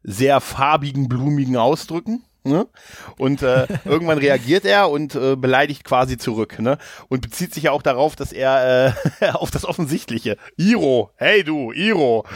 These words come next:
Speaker 1: <laughs> Nein, und vor allen Dingen auch, dass er ja als Anwalt es eigentlich gewohnt sein müsste, ne? Irgendwie so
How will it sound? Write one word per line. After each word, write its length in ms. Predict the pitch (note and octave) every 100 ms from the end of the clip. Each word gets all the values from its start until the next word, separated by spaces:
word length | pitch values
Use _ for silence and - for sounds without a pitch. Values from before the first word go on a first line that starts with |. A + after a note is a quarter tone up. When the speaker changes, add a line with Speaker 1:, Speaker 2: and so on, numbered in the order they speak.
| - -
Speaker 1:
<laughs> 680 | C#3 G#3 F#3+ D3 D#3 D#3 -
Nein, 300 | C3 F3+ D3+
und 180 | - - _ - -
vor 160 | - D3
allen 160 | D#3+
Dingen 160 | D#3+ D#3
auch, 200 | C3+ D3
dass 140 | C3+
er 120 | A#2 C3+
ja 140 | C3+
als 180 | C3 -
Anwalt 480 | D3+ E3+ B2 C3 -
es 140 | A2+
eigentlich 320 | - C3 C#3 -
gewohnt 360 | B2 A#2+ F#3+
sein 240 | - G#2 G#2
müsste, 480 | A2 - C#3+ C#3+ C3
ne? 220 | C3+ D3
Irgendwie 280 | B2 C3 C3
so 200 | B2 B2